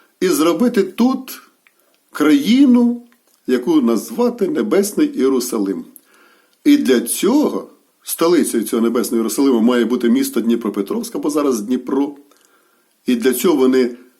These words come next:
зарані побудували в Дніпрі найбільший в світі єврейський центр. Він навіть в Книгу рекордів Гіннеса занесений.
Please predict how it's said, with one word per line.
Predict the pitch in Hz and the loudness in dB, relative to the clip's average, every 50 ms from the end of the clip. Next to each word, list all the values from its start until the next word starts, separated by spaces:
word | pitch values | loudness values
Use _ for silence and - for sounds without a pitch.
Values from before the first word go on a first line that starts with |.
| _ _ _ | _ _ _
зарані | 110 98 - 123 113 101 98 101 143 185 208 214 202 180 156 131 113 101 | -12 -6 -4 -4 -4 -2 -2 0 0 0 0 0 0 0 0 0 0 -2
побудували | 95 - 110 101 101 110 - 110 101 95 110 127 160 175 180 180 185 - - _ _ _ _ _ _ _ - | -2 -4 -6 -6 -6 -8 -6 -6 -6 -4 -2 -2 -2 -2 -2 -4 -6 -10 -14 _ _ _ _ _ _ _ -14
в | 101 | -6
Дніпрі | 98 107 107 101 104 - - 110 139 196 220 - - _ _ _ _ _ _ _ - | -2 -2 -2 -2 -4 -6 -6 -4 -4 -4 -6 -10 -14 _ _ _ _ _ _ _ -2
найбільший | 117 120 120 113 101 95 113 123 170 190 - - - 202 | 0 2 2 0 0 0 0 -2 -2 -2 -6 -6 -6 -6
в | 190 | -8
світі | - - - - - - 196 | -6 -6 -6 -6 -6 -8 -6
єврейський | 175 165 101 101 117 123 127 - - 104 98 | -6 -4 -4 -2 -4 -4 -6 -8 -8 -10 -10
центр. | - - - 113 110 101 101 98 - - - _ _ _ _ _ _ _ _ _ _ _ _ _ _ _ _ _ _ _ _ _ _ _ _ _ _ _ _ _ _ _ 117 | -8 -8 -8 -8 -8 -8 -10 -12 -16 -20 -20 _ _ _ _ _ _ _ _ _ _ _ _ _ _ _ _ _ _ _ _ _ _ _ _ _ _ _ _ _ _ _ -4
Він | 113 110 | -2 0
навіть | 117 120 123 120 | 2 0 0 -2
в | - | -4
Книгу | - 131 127 127 139 | -4 -4 -2 -2 -2
рекордів | 151 - - 151 - 180 151 | -4 -2 -4 -4 -4 -4 -4
Гіннеса | 131 220 269 269 214 - - | -4 -2 -2 -2 -4 -6 -8
занесений. | 294 202 - - - - - - - - _ | -8 -10 -10 -10 -12 -16 -20 -20 -20 -20 _